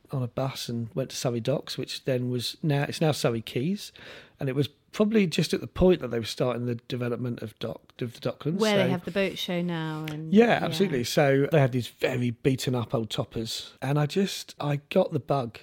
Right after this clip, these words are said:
Speaker 1: You know, I look back on it, and, you know, this topper was probably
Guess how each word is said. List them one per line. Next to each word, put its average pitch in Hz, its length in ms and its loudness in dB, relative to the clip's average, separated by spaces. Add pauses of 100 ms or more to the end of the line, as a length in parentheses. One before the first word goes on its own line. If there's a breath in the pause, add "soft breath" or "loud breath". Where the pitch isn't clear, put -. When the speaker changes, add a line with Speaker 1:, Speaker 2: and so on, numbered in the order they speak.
Speaker 1:
You 143 120 0
know, 123 60 0
I - 20 2
look 160 180 0
back 139 240 0
on 123 100 2
it, 107 220 -4
and, 123 260 -4
you 131 120 0
know, 117 80 -2
this 127 240 -6 (100)
topper - 320 -6
was 117 160 -6
probably 120 560 -2